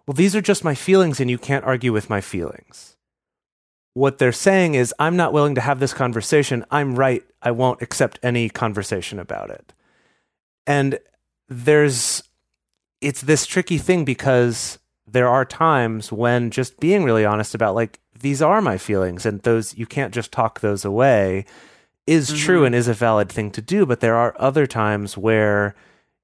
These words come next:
Speaker 1: you can use that exact same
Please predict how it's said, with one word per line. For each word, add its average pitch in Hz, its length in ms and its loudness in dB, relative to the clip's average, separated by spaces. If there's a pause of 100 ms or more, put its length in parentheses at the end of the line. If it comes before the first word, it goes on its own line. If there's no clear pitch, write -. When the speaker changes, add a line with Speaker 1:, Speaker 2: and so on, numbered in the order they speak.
(100)
Speaker 1:
you 123 180 -6
can 110 200 -6
use 113 520 -2
that 107 220 0
exact 101 520 -2
same 101 760 -4